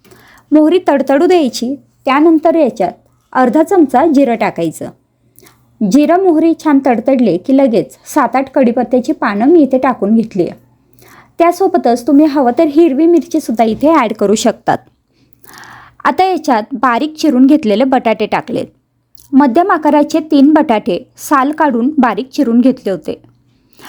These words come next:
डब्यासाठी एका जणासाठी एवढी भाजी अगदी पुरे होते. चवीपुरता मीठ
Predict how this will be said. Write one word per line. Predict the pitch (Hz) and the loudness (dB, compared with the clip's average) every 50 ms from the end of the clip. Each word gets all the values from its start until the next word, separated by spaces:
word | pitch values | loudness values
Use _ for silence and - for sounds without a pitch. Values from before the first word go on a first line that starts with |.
| - - - | -10 -4 0
डब्यासाठी | 254 294 277 226 311 349 320 392 370 - - 339 | 0 2 2 2 0 0 0 0 -2 0 -2 -4
एका | 320 - - 277 269 277 311 311 | -2 0 0 -2 0 0 0 0
जणासाठी | 302 349 320 294 302 311 311 320 302 311 254 247 262 254 - | 2 2 2 2 2 0 0 -2 -2 -2 -2 -2 -4 -2 -2
एवढी | 240 226 226 233 226 | 0 0 2 2 2
भाजी | 262 240 311 294 254 - 254 | 2 2 2 0 2 0 0
अगदी | 254 226 202 220 320 | -2 0 0 -2 -2
पुरे | 311 311 311 269 254 | 0 0 0 2 2
होते. | 233 240 214 - - - 202 - - _ _ _ _ _ _ _ _ _ _ - - - - - - - | 2 0 -2 -4 -6 -8 -10 -10 -14 _ _ _ _ _ _ _ _ _ _ -20 -20 -20 -20 -20 -16 -8
चवीपुरता | - - 302 277 320 330 320 359 320 - 370 | -4 -2 -2 -2 -2 -2 -2 -2 -2 -2 -2
मीठ | 359 339 320 302 | 0 0 0 -2